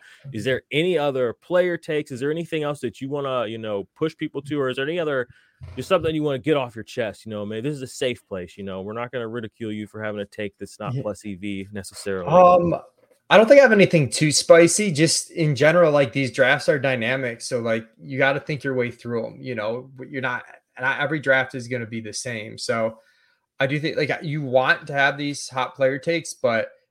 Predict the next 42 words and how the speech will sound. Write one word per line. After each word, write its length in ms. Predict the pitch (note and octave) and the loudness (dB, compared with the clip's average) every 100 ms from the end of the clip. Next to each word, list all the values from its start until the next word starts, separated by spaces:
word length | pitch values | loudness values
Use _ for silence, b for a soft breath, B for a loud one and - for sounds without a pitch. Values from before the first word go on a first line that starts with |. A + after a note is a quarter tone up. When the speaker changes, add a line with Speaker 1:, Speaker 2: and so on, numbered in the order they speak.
| _ | _
Speaker 2:
you 100 | B2 | -12
kinda 220 | C#3 D3 | -6 -2
gotta 240 | D#3+ D#3 B2+ | 0 0 0
work 260 | G#2+ A#2 | -2 -8
through 760 | - - A#2+ C3 B2 A2+ G#2+ G2+ _ _ _ | -10 -10 -6 -4 -2 -4 -8 -12 _ _ _
your 200 | B2+ B2+ | -6 -4
roster 500 | G#2 G2+ - - A2 | -2 -2 -4 -4 -6
as 320 | - A2 G#2+ | -4 -4 -6
it 340 | G#2+ A2 - C3+ | -8 -10 -14 -16
develops, 600 | A2+ G#2+ G#2+ - - - | -8 -6 -6 -10 -18 -20
because 240 | A#2+ A#2 | -16 -10
Speaker 1:
Mm-hmm. 200 | G#2 G#2 | -6 -6
Speaker 2:
sometimes 320 | G#2+ B2+ A#2+ A2+ | -4 -4 -6 -8
you're 120 | A2+ | -8
gonna 220 | B2 A#2+ | -8 -8
need 240 | A#2+ B2+ | -8 -8
different 300 | A#2+ A#2 A#2+ | -8 -10 -10
positions 420 | A#2+ A#2 B2 B2+ A2 | -10 -12 -10 -10 -10
at 80 | |
different 260 | G#2+ G2+ G2 | -10 -12 -10
points 300 | C#3 D3+ - | -6 -6 -6
during 180 | C#3 C#3 | -8 -8
the 80 | C3+ | -4
draft. 560 | C3 B2+ C3 B2+ - | 0 2 2 0 -6
And 140 | A2 G#2+ | -12 -12
this, 200 | G#2 - | -14 -16
if 80 | B2 | -12
you're 120 | A#2+ | -6
in 20 | |
Best 200 | A2 A#2 B2 | -4 -4 -4
Ball 120 | A2+ | -4
Mania 240 | A2 G2+ | -6 -10
four, 280 | - - C#3 | -10 -6 -4
you're 40 | |
gonna 120 | B2+ A#2 | -4 -6
have 120 | G#2+ | -6
to 80 | G#2+ | -12
take 200 | A#2+ A2+ | -14 -12
into 120 | G#2 | -12
account 240 | - G#2+ | -8 -8
the 60 | - | -10
correlation. 760 | - A2 A2 D3 D3 D#3 C#3+ | -6 -2 -2 -2 -4 -6 -8